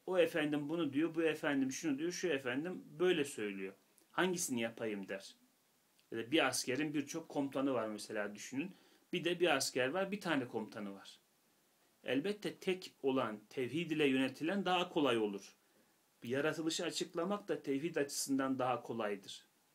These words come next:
Ona işaret etmek için ayet-i kerime böyle bir misal veriyor.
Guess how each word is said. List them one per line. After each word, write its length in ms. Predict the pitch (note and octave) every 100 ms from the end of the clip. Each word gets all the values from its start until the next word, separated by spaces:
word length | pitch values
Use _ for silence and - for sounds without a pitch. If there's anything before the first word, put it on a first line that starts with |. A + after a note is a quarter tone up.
| _ _ _ _ _ _ _ _ _
Ona 300 | D3 E3 E3
işaret 420 | - - C#3 B2+
etmek 300 | B2+ - A2+
için 160 | - -
ayet-i 380 | B2+ C3 C3+ -
kerime 400 | B2+ A#2+ D3+ C#3
böyle 300 | D3+ C#3 B2+
bir 100 | D3+
misal 420 | C#3 - D3 C3+
veriyor. 320 | A2+ G2 C3+